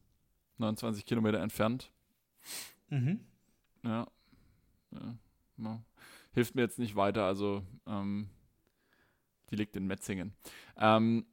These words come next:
Speaker 1: <clears throat> nee, also ich, ich hab's jetzt nicht gefunden, aber wir gucken mal bis zur nächsten Woche. Ist auf jeden Fall, ähm, ja, der Mars, glaub ich, immer eine Reise wert und, und wir sind auf jeden Fall dabei, sobald's losgeht.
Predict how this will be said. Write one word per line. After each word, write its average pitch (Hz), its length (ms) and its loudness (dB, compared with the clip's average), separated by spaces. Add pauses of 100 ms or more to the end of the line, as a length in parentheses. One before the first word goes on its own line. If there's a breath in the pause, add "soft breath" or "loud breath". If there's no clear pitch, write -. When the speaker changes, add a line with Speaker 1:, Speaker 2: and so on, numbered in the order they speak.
Speaker 1:
<clears throat> - 140 -2
nee, 156 440 10
also 117 200 10
ich, 120 160 4
ich 117 100 0
hab's 117 160 2
jetzt 117 100 -6
nicht 120 140 -4
gefunden, 120 240 0
aber 98 200 2
wir 104 100 4
gucken 127 200 -6
mal 107 80 2
bis 101 160 -2
zur 101 120 -2
nächsten 104 300 -2
Woche. 104 280 -4 (540 loud breath)
Ist 123 200 0
auf 110 120 4
jeden 113 120 6
Fall, 107 360 4
ähm, 101 380 -4 (580)
ja, 156 360 2 (400)
der 120 120 -4
Mars, 139 420 2
glaub 135 180 2
ich, 135 160 -2
immer 135 140 2
eine 120 200 2
Reise 107 280 4
wert 123 180 6
und, 113 200 0
und 110 120 -4
wir 113 140 0
sind 117 120 -2
auf 104 100 -4
jeden 98 120 -4
Fall 101 140 -4
dabei, 98 460 2
sobald's - 380 2
losgeht. - 440 -6